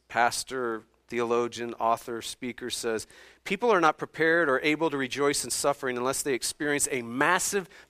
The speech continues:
biblical revolution of how they think and feel about the meaning of life." Did you catch that? The only way that we are actually gonna experience a rejoicing in suffering is that the meaning of life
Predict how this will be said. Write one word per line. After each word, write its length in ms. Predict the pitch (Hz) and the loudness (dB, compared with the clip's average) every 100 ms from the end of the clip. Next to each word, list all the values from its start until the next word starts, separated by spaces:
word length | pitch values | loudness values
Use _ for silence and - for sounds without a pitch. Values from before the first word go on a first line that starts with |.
| 113 | -2
biblical 420 | 165 170 - 160 | 2 2 2 2
revolution 800 | 160 156 151 143 143 - 113 107 - - | 6 6 4 -2 -2 -6 -8 -12 -16 -10
of 80 | 117 | 2
how 200 | 147 156 | 6 6
they 120 | 131 | 2
think 340 | - 175 175 | 0 -2 0
and 100 | 160 | -4
feel 280 | - 170 143 | -4 0 0
about 220 | 131 127 | 0 -2
the 60 | 139 | -4
meaning 340 | 127 135 131 | -6 -6 -6
of 80 | 123 | -6
life." 300 | 120 113 101 _ _ _ _ _ _ _ _ _ _ _ _ _ - _ _ _ | -4 -4 -6 _ _ _ _ _ _ _ _ _ _ _ _ _ -20 _ _ _
Did 80 | - | -18
you 60 | - | -12
catch 300 | 185 - - | -10 -8 -6
that? 240 | 226 226 _ _ _ _ _ _ _ _ _ _ _ _ _ - - | -8 -10 _ _ _ _ _ _ _ _ _ _ _ _ _ -20 -10
The 100 | 156 | -4
only 200 | 214 233 | -2 0
way 200 | 208 196 | 4 4
that 120 | 170 143 | 4 2
we 160 | 190 | 2
are 120 | 160 | 4
actually 340 | 160 190 - 180 | 6 4 0 -4
gonna 160 | 170 | -4
experience 800 | 147 - - - 165 175 131 - 170 | -4 -6 -6 -4 -2 -2 -2 -6 -4
a 100 | 147 | -4
rejoicing 680 | 147 113 160 190 - 170 | -4 -4 0 0 -2 -4
in 80 | 139 | -4
suffering 480 | - 175 156 147 139 | -2 0 0 -2 -4
is 120 | 131 | -2
that 160 | 139 135 | -2 -4
the 80 | |
meaning 420 | 127 151 202 226 190 | -4 -2 -2 0 0
of 140 | 135 | 2
life 500 | 143 165 135 - | 6 6 6 -2